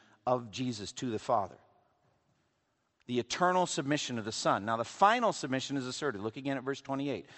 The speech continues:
"When all things are subjected to him, then the Son himself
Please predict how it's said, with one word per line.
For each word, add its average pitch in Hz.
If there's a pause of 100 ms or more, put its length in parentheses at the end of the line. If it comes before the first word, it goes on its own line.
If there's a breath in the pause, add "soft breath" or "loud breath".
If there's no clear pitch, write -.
(160 loud breath)
"When 139
all 196
things 196
are 160
subjected 147
to 143
him, 104 (340 loud breath)
then 190
the 202
Son 226
himself 196